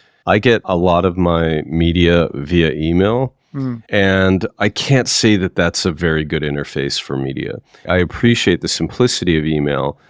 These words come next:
Speaker 1: but the way that it comes into my box, I use Gmail mostly. A lot of it gets lost. A lot of it gets pushed into another tab. It's hard to prioritize what I wanna read when. There's, there's no preview.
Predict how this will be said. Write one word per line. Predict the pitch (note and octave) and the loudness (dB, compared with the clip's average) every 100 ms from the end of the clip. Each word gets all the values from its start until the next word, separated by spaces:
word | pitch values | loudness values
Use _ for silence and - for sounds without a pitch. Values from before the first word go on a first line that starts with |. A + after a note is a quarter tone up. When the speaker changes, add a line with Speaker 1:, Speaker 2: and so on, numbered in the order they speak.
| _ - | _ -2
Speaker 1:
but | G2+ F#2+ | 0 2
the | G2 | 2
way | F#2+ A2 | 4 4
that | A2+ A2 - _ | 4 2 0 _
it | - F2 - | -6 -6 -6
comes | - F#2 F#2 | -2 0 2
into | F2+ E2+ | 2 2
my | E2 | 2
box, | D2+ D#2 D#2 F2 - - - _ - | 0 0 2 0 -2 -8 -8 _ -4
I | D#2+ | 0
use | E2 D#2+ | 2 0
Gmail | - E2+ E2 E2+ F2 | -2 0 2 2 2
mostly. | E2+ F2 - F#2 F#2+ F2+ - | 2 0 0 2 2 0 -4
A | G#2+ | 0
lot | G2+ G2+ | 2 2
of | G2+ | 2
it | |
gets | F2 F2 - | 0 -2 0
lost. | E2+ E2 F2 - - - | 2 2 2 -2 -6 -2
A | |
lot | E2+ E2 | -2 0
of | |
it | D#2+ | -2
gets | E2+ - | -4 -6
pushed | - F#2 - | -4 -4 0
into | F#2 E2+ | 0 2
another | E2+ E2 D#2+ | 2 0 -2
tab. | - E2+ D#2+ D#2+ D#2 D2 - _ | -2 0 2 2 0 -4 -12 _
It's | D#2 F2 | -8 -6
hard | - G2 F#2 D#2+ | -2 0 0 0
to | E2+ | -4
prioritize | C#2 - E2+ D#2+ D#2+ E2 - D#2+ D#2+ D#2+ D2+ - - | -4 -2 0 2 0 -2 0 0 0 -2 -2 -6 -6
what | D#2+ D#2+ | -2 0
I | D#2 | 0
wanna | D#2 D#2+ | 0 0
read | D2+ D#2 D#2+ D2+ | 0 -2 -2 -4
when. | D#2 D#2+ D#2+ D#2 D#2+ D#2 _ _ _ - | -4 -2 0 2 2 0 _ _ _ -12
There's, | - E2+ D#2 - | -2 -2 -2 -6
there's | E2+ E2 | -4 0
no | E2+ | 0
preview. | D#2 - G2 F2+ E2 F2 E2 E2 D#2+ | 0 0 2 2 2 2 2 2 0